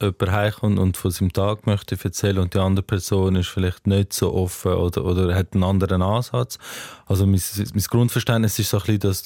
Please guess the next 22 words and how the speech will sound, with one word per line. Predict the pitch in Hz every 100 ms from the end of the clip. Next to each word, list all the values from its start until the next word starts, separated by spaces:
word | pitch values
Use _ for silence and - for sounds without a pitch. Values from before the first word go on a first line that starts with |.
| -
ähm, | 98 95 92 -
wenn | - 101
Männer | 95 92 113 113
sich | - 110
Sachen | - 104 110
erzählen, | 101 - 101 92
problemlösungsorientiert | - 98 90 104 131 127 123 131 127 120 - 113 120 120 - 113 113
unterwegs | 110 110 113 120 101
sind | 131 151
und | - 101
man, | 98 92
man, | 87 95 90
man | 92 92
fängt | 104 92 -
an, | 98 98 95 - - - - -
so | -
ein | 98
bisschen | 101 98
wie | 110
ein, | 113
wie | 104
ein | 104 104 95